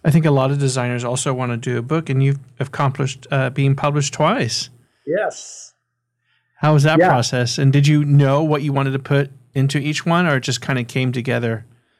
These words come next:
Speaker 2: Um, the first one, Jill Cohen is a, is a kind of a book agent in our, in our industry. And I
Speaker 1: Mm-hmm.
Speaker 2: actually met her <clears throat> at a design leadership retreat in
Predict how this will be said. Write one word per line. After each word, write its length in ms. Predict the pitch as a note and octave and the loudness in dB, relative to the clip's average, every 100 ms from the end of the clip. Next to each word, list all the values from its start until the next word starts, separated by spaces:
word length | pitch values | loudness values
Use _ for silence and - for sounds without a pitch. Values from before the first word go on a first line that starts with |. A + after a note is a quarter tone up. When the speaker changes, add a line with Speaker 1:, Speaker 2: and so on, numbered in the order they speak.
| _ _ _ _ _ _ _ _ - _ | _ _ _ _ _ _ _ _ -20 _
Speaker 2:
Um, 440 | C#3 C#3+ C#3+ C#3 C3+ _ _ _ _ _ _ _ _ _ - - | -2 2 0 -2 -10 _ _ _ _ _ _ _ _ _ -20 -2
the 120 | D3+ | 0
first 300 | F#3 A#3+ A#3+ | 2 2 2
one, 220 | E3+ E3 | -2 -2
Jill 200 | D3+ E3+ | 2 0
Cohen 460 | E3+ E3+ D3 C#3 C#3 | 2 4 4 4 0
is 200 | C3 B2+ | -2 0
a, 300 | B2+ B2 B2 - | 2 0 -2 -2
is 200 | B2+ A#2+ | -2 -2
a 220 | A#2 A#2 - _ | -4 -6 -8 _
kind 140 | C#3 B2+ | -6 -6
of 160 | A#2+ _ _ | -6 _ _
a 40 | B2+ | -2
book 200 | D3 C#3+ C3 | -2 0 -6
agent 400 | B2+ C3 B2 B2+ | -8 -10 -12 -12
in 120 | B2 | -8
our, 240 | A#2+ A#2 C3+ | -8 -8 -8
in 100 | C3+ | -6
our 120 | B2 | -6
industry. 640 | B2+ B2+ A#2+ - C3+ C#3 B2+ | -8 -12 -14 -8 -6 -6 -8
And 180 | B2 B2 | -12 -6
I 60 | |
Speaker 1:
Mm-hmm. 80 | B2 | -2
Speaker 2:
actually 320 | A2 G#2+ C3+ B2+ | 0 0 -4 -4
met 280 | C3+ C#3+ - | -2 -2 -2
her 480 | C3+ C3 C3 C3 - _ _ _ | 0 2 2 0 -4 _ _ _
<clears throat> 300 | _ _ _ | _ _ _
at 400 | F#3 F3 D#3 C3 | 2 2 2 0
a 60 | C3+ | 0
design 400 | B2+ C#3+ C#3 C#3 | 0 -2 -2 0
leadership 680 | C#3+ C#3+ C#3 - C3+ C3 - _ - | 2 2 2 2 2 2 -8 _ -8
retreat 840 | C3 B2 - D#3 D3 B2+ - - _ _ _ _ _ | -6 -4 -2 2 2 0 -8 -16 _ _ _ _ _
in 260 | B2+ B2+ | -8 -8